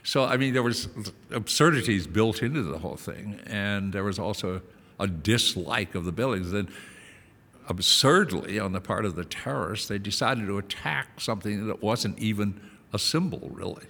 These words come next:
except to them. I mean, I guess it's a financial area of Manhattan. But it wasn't like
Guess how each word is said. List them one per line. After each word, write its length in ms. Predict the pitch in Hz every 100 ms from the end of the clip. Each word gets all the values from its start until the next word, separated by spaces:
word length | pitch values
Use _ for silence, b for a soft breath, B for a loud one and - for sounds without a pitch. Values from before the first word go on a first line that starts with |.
| - - -
except 280 | 98 98 117
to 100 | 95
them. 400 | 85 113 90 82
I 60 | 87
mean, 160 | 87 87
I 60 |
guess 200 | 87 82 82
it's 100 | -
a 100 | -
financial 680 | - - 87 87 82 76 80 73 B
area 380 | 95 92 87 80
of 140 | 76
Manhattan. 560 | 82 80 107 95 76 87 B B B B B -
But 580 | - 107 117 117 113 107
it 120 | 117
wasn't 540 | 117 127 139 110 90 -
like 220 | 107 95